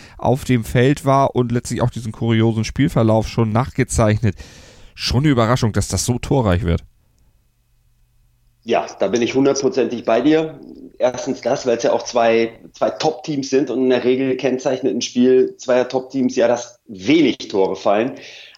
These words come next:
Speaker 2: Aber es war offensichtlich die Emotionalität, die du gerade schon angesprochen hast, die da eine ganz, ganz große Rolle gespielt hat.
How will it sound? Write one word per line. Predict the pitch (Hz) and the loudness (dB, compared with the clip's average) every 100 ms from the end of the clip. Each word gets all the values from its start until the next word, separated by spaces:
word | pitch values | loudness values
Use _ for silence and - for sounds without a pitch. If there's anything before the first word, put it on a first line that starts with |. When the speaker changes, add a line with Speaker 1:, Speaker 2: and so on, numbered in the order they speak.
| - | -4
Speaker 2:
Aber | 120 147 | -2 -2
es | - - | -2 -2
war | 135 147 | 0 0
offensichtlich | 143 151 143 - 135 135 | -2 -2 -2 -2 -4 0
die | 131 | 0
Emotionalität, | 139 139 135 135 127 120 123 139 131 131 | 2 2 2 0 2 2 0 0 0 0
die | |
du | 107 | -2
gerade | 104 104 | 0 0
schon | 104 85 | -2 -4
angesprochen | 90 104 - 117 113 | -4 -4 0 -2 0
hast, | 110 117 | -2 -2
die | 120 | 0
da | 113 | 2
eine | 110 107 | 2 2
ganz, | 113 139 - | 0 -2 -2
ganz | 127 - | -4 -2
große | 120 131 | -4 -2
Rolle | 110 117 | 0 0
gespielt | 101 98 - 98 95 | 0 -2 -4 -2 -2
hat. | 98 113 - | 0 -4 -6